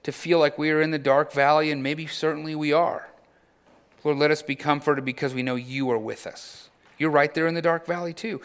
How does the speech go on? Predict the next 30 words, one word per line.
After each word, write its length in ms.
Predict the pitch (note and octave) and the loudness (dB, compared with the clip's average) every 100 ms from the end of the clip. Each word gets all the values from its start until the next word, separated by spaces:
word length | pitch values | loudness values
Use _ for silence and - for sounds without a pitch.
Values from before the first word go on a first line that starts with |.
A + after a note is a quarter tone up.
| - - | -6 4
Lord, 180 | F3+ | 6
let 140 | F#3+ G#3 | 8 8
us 100 | F3+ | 6
remember 320 | F#3 G3+ G3 | 6 8 8
that 100 | F3 | 6
you 160 | E3+ A#3 | 2 2
probably 300 | F#3+ E3+ F#3 | 6 6 6
led 280 | F3 C4 | 8 10
us 180 | D4 - | 10 6
here 420 | - D#3 A#2+ - - _ _ _ | -2 -2 -2 -4 -18 _ _ _
for 140 | - | 4
your 360 | G#3 F3 B3+ D4 | 4 8 10 10
purposes, 800 | C4+ G#3 D#3+ D3 C#3 G#2 - - _ _ _ _ _ _ _ _ _ _ | 10 10 8 0 -2 -2 -8 -18 _ _ _ _ _ _ _ _ _ _
for 120 | G3+ | 4
your 100 | B3 | 4
good 300 | F#3+ G3 C#4+ | 6 6 6
work. 480 | G#3 B3 C#4+ G#3+ - - - _ _ _ _ _ _ _ _ - | 10 12 12 10 0 -14 -20 _ _ _ _ _ _ _ _ 8
And 80 | F#3 | 12
Lord, 140 | A3+ | 12
equip 420 | G3 - C4+ C#4 | 12 6 8 10
us 180 | B3 - | 8 6
and 120 | F#3+ | 2
empower 560 | E3+ - - B3 C4 A#3+ | 2 0 8 10 12 12
us 200 | G3+ - | 12 8
to 100 | - | -2
proclaim 800 | E3 - - G#3+ A#3 D4 C4 F#3+ | -2 -2 -4 2 8 10 10 6
in 80 | F3+ | 0
this 180 | D#3+ | -2
difficult 640 | C#3 E3+ D4 D#4+ A#3+ D#3+ - | 0 4 4 2 0 -2 0
time 420 | D3+ C3+ C3+ | 0 2 0